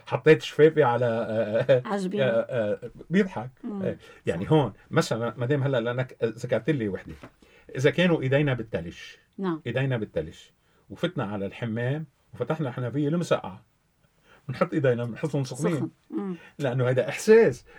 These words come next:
Speaker 1: مش ميزان حرارة إيدي. <laughs> إحساس. مشان هيك الحواس غلط.
Speaker 2: أوف.
Speaker 1: مشان هيك الحواس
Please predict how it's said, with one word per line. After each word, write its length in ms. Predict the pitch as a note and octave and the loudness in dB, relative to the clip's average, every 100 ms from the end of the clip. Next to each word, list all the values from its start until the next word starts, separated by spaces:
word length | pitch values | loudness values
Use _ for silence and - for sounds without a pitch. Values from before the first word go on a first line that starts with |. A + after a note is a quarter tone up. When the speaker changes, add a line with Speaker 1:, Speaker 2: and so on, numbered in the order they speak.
| - | 2
Speaker 1:
مش 240 | F#3 F#3+ | 2 4
ميزان 320 | A3 F#3 G3 | 4 6 4
حرارة 380 | F#3+ F#3 F#3 F3+ | 4 6 8 6
إيدي. 500 | E3+ F3 D3 D3 C3+ | 4 2 2 2 2
<laughs> 1160 | - D#3 - - - _ - - - - - D#3 | -6 -10 -8 -8 -10 _ -8 0 4 4 4 0
إحساس. 640 | - - G#3+ A3 G3 F#3 _ - - | 0 4 6 8 6 0 _ -16 -4
مشان 340 | C#3+ D3 B2+ | 2 4 6
هيك 260 | C3 G#3 - D#3+ D3+ D3+ - | 8 6 6 8 8 8 2
الحواس 580 | B2+ A2+ A#2+ C#3+ C#3 - A2 | -4 -2 4 4 2 -6 -4
غلط. 340 | B2 A#2 A#2 - _ _ - - - - - - | 0 0 -2 -8 _ _ -18 -18 -18 -20 -20 -16
Speaker 2:
أوف. 360 | - - C#3 B2+ | -16 -12 -10 -6
Speaker 1:
مشان 340 | B2 B2+ G2 | -2 0 4
هيك 260 | C3 G3+ C3+ | 6 4 0
الحواس 640 | A2 A2+ A#2 B2 D#3 - | -2 0 4 4 2 -2